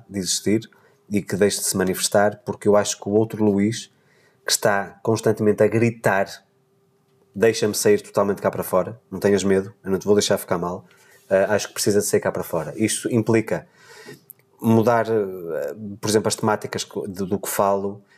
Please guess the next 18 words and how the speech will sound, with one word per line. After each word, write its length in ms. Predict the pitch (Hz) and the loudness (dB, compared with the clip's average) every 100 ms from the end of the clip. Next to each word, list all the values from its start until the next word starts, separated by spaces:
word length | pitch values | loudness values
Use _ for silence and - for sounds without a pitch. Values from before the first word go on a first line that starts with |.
| _ | _
ah, 480 | 98 139 95 95 95 | 2 4 4 2 0
mudar 280 | 98 104 107 | 0 2 2
o 40 | 101 | 0
tipo 240 | - - | -8 -2
de 60 | 101 | -2
atuação 340 | 107 95 101 | 0 0 0
que 80 | 101 | 0
eu 60 | |
tenho, 500 | 95 101 98 98 95 - _ _ - | 2 0 0 -2 -6 -10 _ _ 0
ahm, 640 | 101 98 98 95 95 98 - | 2 4 2 0 -4 -6 -6
o 100 | 107 | -6
tipo 240 | - - 104 | -2 -2 -2
de 80 | |
voos 720 | 107 95 113 110 101 - - _ _ - | 0 2 2 2 -6 -12 -14 _ _ -10
a 100 | 101 | -4
que 80 | 101 | -2
me 60 | |
permito, 500 | - 98 101 98 - | 0 2 2 0 -10